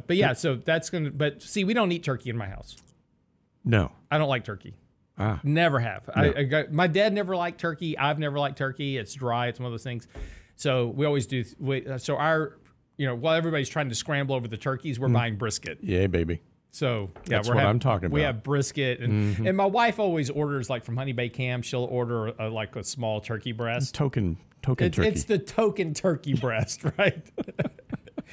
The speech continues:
Speaker 1: But generally, it's mostly ham, brisket, sausage,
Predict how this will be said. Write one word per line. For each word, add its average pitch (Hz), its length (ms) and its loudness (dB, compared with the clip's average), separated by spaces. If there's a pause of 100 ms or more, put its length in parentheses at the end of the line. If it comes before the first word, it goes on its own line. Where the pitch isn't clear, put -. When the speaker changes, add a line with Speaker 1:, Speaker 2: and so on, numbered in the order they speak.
(360)
Speaker 1:
But 185 260 0 (220)
generally, 185 420 0
it's 143 160 -2
mostly 151 340 0
ham, 139 420 0
brisket, 127 460 -2
sausage, 110 640 -2